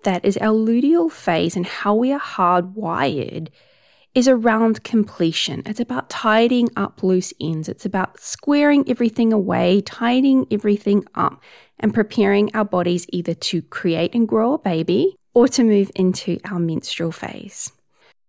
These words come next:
So as our follicular phase was about starting new things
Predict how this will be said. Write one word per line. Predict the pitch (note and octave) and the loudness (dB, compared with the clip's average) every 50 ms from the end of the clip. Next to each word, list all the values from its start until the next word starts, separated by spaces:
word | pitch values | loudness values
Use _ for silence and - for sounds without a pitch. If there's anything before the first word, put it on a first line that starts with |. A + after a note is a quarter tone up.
| _ _ | _ _
So | - - C#4 B3 | 0 4 4 6
as | B3 B3 B3 | 6 4 4
our | B3+ A#3+ A#3 | 2 0 -2
follicular | - - B3 A#3 B3 D#4+ E4+ - - F4 D#4 A#3+ | 0 0 2 2 2 0 0 0 0 2 2 2
phase | G#3 - - F3+ F3+ F3+ - | 0 0 -2 -2 -2 -2 -2
was | - F#3+ F3+ | -2 -2 -2
about | F#3+ F3+ - F#3 - - - | -2 -2 -4 -6 -8 -8 -8
starting | - - - - - - - E3+ F3+ F#3 G3 A3 B3 C4 B3 A#3 G#3+ - - | -8 -6 -6 -6 -4 -2 -2 -2 0 0 0 0 2 2 4 4 2 2 2
new | G3 F#3+ F3+ | 0 0 -2
things | E3+ - - E3+ E3+ E3+ E3+ F3 F3 F3 - | -2 -2 -2 -2 0 0 -2 -4 -6 -6 -10